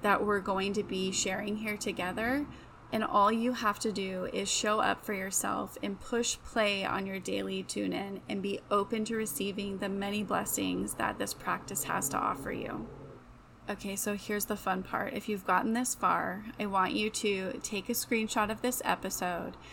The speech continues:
and then go share it on social media and tag me at Ananda Not Navjeet and tell me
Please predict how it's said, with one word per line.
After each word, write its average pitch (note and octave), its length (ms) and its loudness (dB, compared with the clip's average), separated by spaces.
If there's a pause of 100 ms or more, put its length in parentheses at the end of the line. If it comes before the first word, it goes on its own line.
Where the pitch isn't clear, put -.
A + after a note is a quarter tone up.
(160)
and G3+ 160 0
then G3 200 0
go G3 300 0
share G#3 380 2
it A#3 100 2
on A#3 180 4
social A3 360 0
media G3 520 0
and F#3+ 200 0
tag - 360 4
me F#3 320 -2 (380)
at G3 300 8
Ananda G#3+ 480 2
Not G#3+ 280 2
Navjeet G3+ 720 -2 (320)
and G#3+ 200 2
tell G#3 260 6
me A3+ 400 2